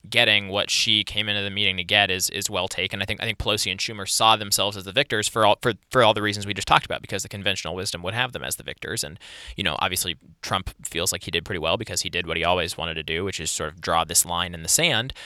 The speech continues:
uh, where, where he feels like he's staking out a good, a good position on immigration. I d-, I do think that, um, you know,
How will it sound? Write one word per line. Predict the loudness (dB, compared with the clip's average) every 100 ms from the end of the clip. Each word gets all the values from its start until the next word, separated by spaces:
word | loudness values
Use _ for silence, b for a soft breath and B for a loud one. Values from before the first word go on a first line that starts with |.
| B 4
uh, | 8 8 8
where, | 0 0
where | 2
he | 0
feels | 2 2 2
like | -2
he's | 0
staking | 0 2 0 2
out | 2
a |
good, | 2 0 -2 -8
a | -4
good | -4 -4
position | -4 -4 -2
on |
immigration. | -4 -2 0 0 2
I | 2
d-, | 2 0
I |
do | 2 0 0
think | 0 -2 2
that, | 4 4 0 B B B
um, | 4 4 2 0
you |
know, | 0